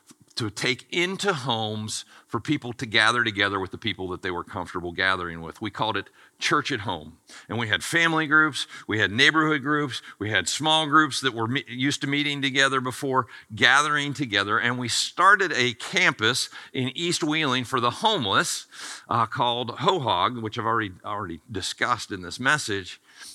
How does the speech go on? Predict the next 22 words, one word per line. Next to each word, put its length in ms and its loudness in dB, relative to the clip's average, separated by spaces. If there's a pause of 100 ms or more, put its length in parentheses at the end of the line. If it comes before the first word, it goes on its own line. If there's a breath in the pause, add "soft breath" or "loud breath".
But 100 -4
we 80 -4
started 400 4
that, 400 4
which 220 -2
is 180 -2
now 340 6
running 560 4
between 360 -4
forty 360 -2
and 100 -6
fifty 340 -6
people 500 -10 (320 loud breath)
a 80 -2
weekend. 760 -2 (440 loud breath)
And, 260 -2 (100)
and, 300 0
and 400 0
we 240 -2
saw 560 0 (260)
great 480 -6
engagement 800 -4